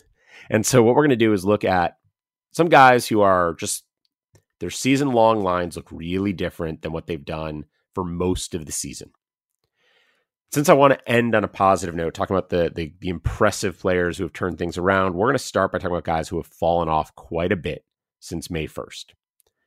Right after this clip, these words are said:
So I'm gonna start off by just reading to you the top ten names. Not gonna give you all their numbers to start. I'll go back and do that. But the top ten names, the guys whose since May first lines are the largest drop off compared to their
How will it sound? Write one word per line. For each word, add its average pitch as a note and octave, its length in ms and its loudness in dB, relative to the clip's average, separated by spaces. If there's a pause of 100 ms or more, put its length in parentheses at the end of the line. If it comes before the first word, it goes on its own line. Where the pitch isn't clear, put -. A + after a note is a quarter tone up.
(880)
So - 140 0
I'm A#2+ 80 6
gonna E3 100 6
start C#3 220 8
off B2 160 10
by A2 80 8
just F#2+ 160 -4
reading G#2+ 400 2
to F#2 80 -2
you F2 340 0
the - 100 -8
top - 360 2
ten F#2 280 -4
names. E2 560 -6 (140)
Not A2+ 300 4
gonna A#2 120 0
give G2+ 140 -2
you G2+ 60 4
all F2+ 100 2
their F2+ 100 -4
numbers E2 540 -6
to - 120 -16
start. D#2 400 -4
I'll D#2+ 100 -10
go E2 100 -6
back E2 240 -6
and D#2 100 -8
do D2+ 120 -8
that. D2 300 -6
But - 100 -14
the - 60 -14
top D#3+ 280 2
ten C3+ 220 0
names, F#2+ 300 -2
the G2 60 -8
guys G#2 280 0
whose F2+ 320 -8
since - 360 -6
May A#2 160 -2
first G#2 300 -4
lines F#2+ 300 -2
are F#2 180 -8
the E2+ 500 -12 (480)
largest G#2 580 2
drop F2+ 440 2
off E2 320 2
compared F#2+ 340 -4
to F#2+ 60 -4
their F2+ 140 -4